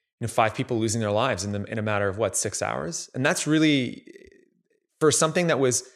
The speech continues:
that was done in the name of something that wasn't true, is real. Like, that's, it's gonna be a major issue facing the country going forward, because don't forget, this, this was thousands of people, and those were the only,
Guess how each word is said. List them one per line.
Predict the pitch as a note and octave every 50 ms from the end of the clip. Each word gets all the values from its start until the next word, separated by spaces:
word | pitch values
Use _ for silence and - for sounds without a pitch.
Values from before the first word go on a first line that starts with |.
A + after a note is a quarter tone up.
| _ _ _ _ _ _ -
that | C3 A2+
was | C3 A#2
done | G#2 - - B2 B2 C3+
in | C#3
the | C3
name | B2 A#2 A2+ A2+ A#2 A2+
of | A2 -
something | - - B2 A2 A#2 A#2
that | A2 G2 -
wasn't | - G#2 G#2 G2 G#2 F#2+
true, | - - A2 A2 C3 D#3+ F3 E3 -
is | G#2+ G#2+ F#2
real. | G#2 G#2 G#2 G#2 G#2+ G#2 G#2+ G#2 G#2+ G#2+ - - - - _
Like, | - G2 - - _ -
that's, | A2+ G#2 G#2 - - - - - - _ _ _ _ _ _ _ _ _ _ _ _ _
it's | -
gonna | - D#3 D3
be |
a | C3+
major | B2 A#2+ A#2 A2+ G#2+ A2 G#2+
issue | G#2+ G2+ - - A2+
facing | G2+ - A2 A2 G#2 - G#2+ G#2 G2+ G2+ G2+ - _ _ _ _ _
the | A2
country | - - A2 G2 - A2
going | G2+ G#2 G2 G2+ G2
forward, | - G#2 G#2 G2+ G2+ F#2+
because | F#2 A#2+ - B2 A2 - - - _ _ _ _ _ _ _ _ _ _ _ _ -
don't | C#3+ C#3 -
forget, | C#3+ B2 A#2+ A2+ -
this, | - C3 - - - _ -
this | C#3 -
was | C#3+ B2+ -
thousands | - - C3+ B2 A#2+ A#2+ A2+ B2 A2
of | A#2 -
people, | - A#2 A2+ - A2+ A2+ A2 G#2 - _ _ _ _ _ _ _ _ _ _ _ _ _ _ _
and | - B2+ C3
those | C3 B2
were | C3
the | C3+ C3+
only, | B2+ B2 B2+ B2 A#2+ A2+